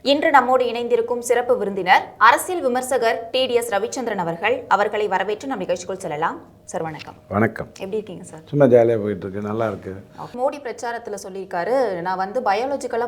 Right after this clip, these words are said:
Speaker 1: பிறக்கல, என்னை வந்து கடவுள் அனுப்பி விட்டிருக்காரு" அப்படின்னு சொல்லியிருக்காரு. இந்த மாதிரியான பேச்சு எப்படி சார் இருக்கு?
Speaker 2: நீங்க பேசணும் முதல்ல.
Speaker 1: ம்.
Speaker 2: இந்த உலகத்துல பிறந்திருக்கிற ஒவ்வொருத்தரும் அவங்க பிறந்ததுக்கு ஏதோ ஒரு காரணம் இருக்கு.
Speaker 1: ம்.
Speaker 2: சும்மா ஒண்ணும் பிறக்கல. நல்லா புரிஞ்சுக்கோங்க.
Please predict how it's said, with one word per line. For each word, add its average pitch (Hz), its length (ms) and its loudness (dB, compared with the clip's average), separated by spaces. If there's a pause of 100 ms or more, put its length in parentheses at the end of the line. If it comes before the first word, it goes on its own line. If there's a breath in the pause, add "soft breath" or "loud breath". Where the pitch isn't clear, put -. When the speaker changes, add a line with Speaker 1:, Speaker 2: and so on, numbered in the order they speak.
Speaker 1:
பிறக்கல, 185 580 0
என்னை 202 200 -4
வந்து 208 180 -8
கடவுள் 269 360 2
அனுப்பி 220 440 -4
விட்டிருக்காரு" 180 580 -2
அப்படின்னு 170 280 -8
சொல்லியிருக்காரு. 160 420 -10 (340 soft breath)
இந்த 262 300 -2
மாதிரியான 302 400 -2
பேச்சு 247 300 4
எப்படி 220 200 0
சார் 202 220 -2
இருக்கு? 175 360 -6 (140)
Speaker 2:
நீங்க 160 240 10
பேசணும் 123 520 0
முதல்ல. 87 200 -10 (220)
Speaker 1:
ம். 180 340 -14 (240)
Speaker 2:
இந்த 101 120 8
உலகத்துல 147 360 12
பிறந்திருக்கிற 113 600 4
ஒவ்வொருத்தரும் 110 680 4
அவங்க 98 300 0
பிறந்ததுக்கு 120 600 2
ஏதோ 110 160 2
ஒரு 110 180 0
காரணம் 92 440 -6
இருக்கு. - 240 -20 (100)
Speaker 1:
ம். 180 260 -16
Speaker 2:
சும்மா 170 300 4
ஒண்ணும் 104 220 2
பிறக்கல. - 280 -10 (720)
நல்லா 117 220 10
புரிஞ்சுக்கோங்க. 85 520 0